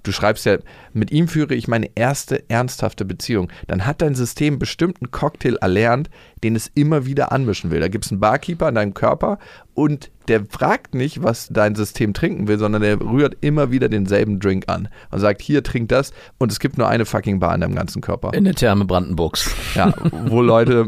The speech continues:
Speaker 1: versuchen, mit ihren Ärschen die Stühle aufzufressen. Das gibt es nur. Und deswegen bestellst du da immer wieder denselben Drink. Weil's der Drink ist, den du kennst. Du weißt gar nicht, dass es eine Karte gibt, wo es was anderes gibt.
Speaker 2: Hm.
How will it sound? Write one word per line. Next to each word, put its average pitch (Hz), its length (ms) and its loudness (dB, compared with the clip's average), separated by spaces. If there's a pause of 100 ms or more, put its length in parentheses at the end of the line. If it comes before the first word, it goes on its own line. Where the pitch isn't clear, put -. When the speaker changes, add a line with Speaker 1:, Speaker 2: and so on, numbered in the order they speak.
Speaker 1:
versuchen, 117 320 0
mit 107 100 0
ihren 107 220 2
Ärschen 104 400 0
die 95 180 -2
Stühle 98 300 0
aufzufressen. - 640 -6 (880)
Das - 220 0
gibt 110 200 -4
es 95 120 -6
nur. 85 200 -4 (440)
Und 107 140 0
deswegen 147 340 0
bestellst 123 460 -2
du 135 80 2
da 123 140 4
immer 117 240 0
wieder 110 120 4
denselben 107 380 2
Drink. 95 300 0 (840)
Weil's 104 320 0
der 117 160 4
Drink 117 240 0
ist, 110 200 -2
den 104 160 2
du 95 80 -2
kennst. 113 260 -2
Du 90 40 -4
weißt 107 220 2
gar 107 120 2
nicht, 98 100 -2
dass 95 120 0
es 101 40 -4
eine 92 80 0
Karte 95 320 0
gibt, 90 320 -4
wo - 160 -2
es 87 100 -4
was 92 140 -2
anderes 87 340 -4
gibt. - 280 -8
Speaker 2:
Hm. 92 300 0